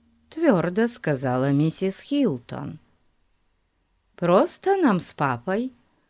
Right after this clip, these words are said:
надо было обсудить некоторые вопросы с мистером Гуном». «Он что,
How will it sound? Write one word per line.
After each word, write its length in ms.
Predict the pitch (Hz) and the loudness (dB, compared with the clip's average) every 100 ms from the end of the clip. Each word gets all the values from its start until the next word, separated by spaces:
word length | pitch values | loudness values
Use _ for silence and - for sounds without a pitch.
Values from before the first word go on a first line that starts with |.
| _ | _
надо 360 | 185 208 311 403 | 0 2 2 2
было 240 | 311 262 | 4 4
обсудить 760 | 190 - 156 143 139 233 285 - | 4 0 -4 -2 -2 -2 -4 -4
некоторые 560 | 214 226 240 330 320 294 | 0 0 0 -2 0 2
вопросы 640 | 294 320 381 269 - 131 | 0 2 0 0 -4 -10
с 120 | - | -4
мистером 540 | 156 151 - 170 185 196 | -2 0 0 0 0 2
Гуном». 500 | 269 226 120 113 160 _ _ _ _ _ _ _ _ _ _ _ _ _ _ _ _ - | 2 0 -2 -8 -14 _ _ _ _ _ _ _ _ _ _ _ _ _ _ _ _ -2
«Он 300 | 156 160 156 | 4 4 2
что, 500 | - - 175 143 | 0 4 6 6